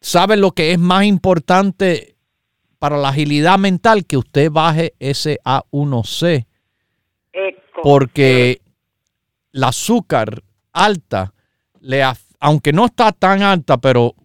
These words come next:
Speaker 1: sí, se le conviene bajarlo más todavía y eso le ayuda al cerebro más todavía.
Speaker 2: Ujú.
Speaker 1: Alfa lipoico,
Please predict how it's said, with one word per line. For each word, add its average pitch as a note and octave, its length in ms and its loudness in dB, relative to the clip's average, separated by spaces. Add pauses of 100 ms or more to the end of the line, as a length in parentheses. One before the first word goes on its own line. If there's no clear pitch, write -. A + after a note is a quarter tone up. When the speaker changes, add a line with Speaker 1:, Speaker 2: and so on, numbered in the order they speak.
Speaker 1:
sí, E3+ 520 0
se - 280 -4
le C3 180 2
conviene C3 500 2
bajarlo F3 440 2
más F#3 200 2
todavía F3+ 560 2
y C3+ 140 -2
eso E3+ 220 -4
le E3+ 100 -4
ayuda D3+ 320 0
al D#3+ 80 -4
cerebro D3 540 -2
más G#2+ 240 -4
todavía. G2+ 680 -4 (680)
Speaker 2:
Ujú. G3+ 460 -14 (240)
Speaker 1:
Alfa F3+ 420 0
lipoico, D#3+ 760 -2